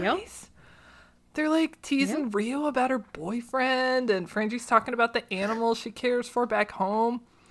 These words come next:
Speaker 2: Um,
Speaker 1: Aw.
Speaker 2: and they're having a good time, but then they're interrupted by a strange noise in the brush, and Kerwin's like, "Oh shit, run now, 'cause it is a feral hog." <laughs>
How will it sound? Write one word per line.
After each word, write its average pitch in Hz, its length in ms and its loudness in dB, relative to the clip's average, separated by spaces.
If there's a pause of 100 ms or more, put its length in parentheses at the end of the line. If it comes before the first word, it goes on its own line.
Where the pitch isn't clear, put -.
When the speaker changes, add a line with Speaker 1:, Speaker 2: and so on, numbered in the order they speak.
(500)
Speaker 2:
Um, 202 440 8
Speaker 1:
Aw. 160 580 -8
Speaker 2:
and 277 100 2
they're 330 80 6
having 370 260 10
a 403 40 4
good 415 160 8
time, 320 540 12
but 262 140 8
then 285 200 10
they're 262 160 10
interrupted 247 600 2
by 208 120 8
a 175 140 4
strange 233 460 0
noise 220 260 4
in 190 120 0
the 170 80 0
brush, 240 480 6
and 190 180 -2
Kerwin's 220 440 4
like, 196 320 6 (420)
"Oh 247 200 12
shit, 277 560 12 (260)
run 277 440 12 (120)
now, 233 640 12 (100)
'cause 185 360 0
it 202 200 6
is 196 140 8
a 180 160 6
feral 277 580 12
hog." 208 720 12 (1000)
<laughs> 208 80 2